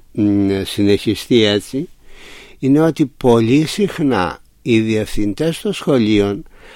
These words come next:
αφήνουν τα πράγματα να εξελίσσονται στην τύχη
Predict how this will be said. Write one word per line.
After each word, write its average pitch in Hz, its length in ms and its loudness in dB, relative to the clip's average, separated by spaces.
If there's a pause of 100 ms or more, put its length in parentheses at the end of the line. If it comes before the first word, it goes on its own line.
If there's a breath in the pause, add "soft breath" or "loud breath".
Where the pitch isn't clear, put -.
(140)
αφήνουν 143 1080 6
τα 107 260 -2
πράγματα 127 1000 0
να 107 120 0
εξελίσσονται 107 920 -2
στην 85 320 -8
τύχη 131 560 0